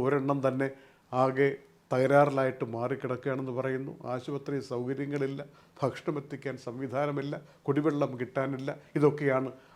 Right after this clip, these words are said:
അഫ്ഗാനിസ്ഥാൻ്റെ ഈ പറയപ്പെടുന്ന ദുരന്ത ബാധിത മേഖലയിൽ നിന്ന് പുറത്തു വരുന്ന കാര്യങ്ങൾ. ഈ ടി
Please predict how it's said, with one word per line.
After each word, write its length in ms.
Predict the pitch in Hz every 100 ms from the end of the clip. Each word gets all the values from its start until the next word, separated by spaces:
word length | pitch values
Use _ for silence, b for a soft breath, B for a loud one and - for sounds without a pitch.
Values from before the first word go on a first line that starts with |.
| 143
അഫ്ഗാനിസ്ഥാൻ്റെ 840 | 117 147 139 - 139 127 123 127 151 185 - 139
ഈ 20 | 156 147
പറയപ്പെടുന്ന 560 | 120 123 131 123 127 156 B B - 120
ദുരന്ത 380 | 143 160 160 156 107
ബാധിത 320 | 120 123 127 131 113
മേഖലയിൽ 340 | 117 127 127
നിന്ന് 160 | 117 107
പുറത്തു 260 | 110 113 135 110
വരുന്ന 240 | 107 107 104
കാര്യങ്ങൾ. 360 | 110 - - - _ b b 131
ഈ 20 | 123
ടി 100 | 143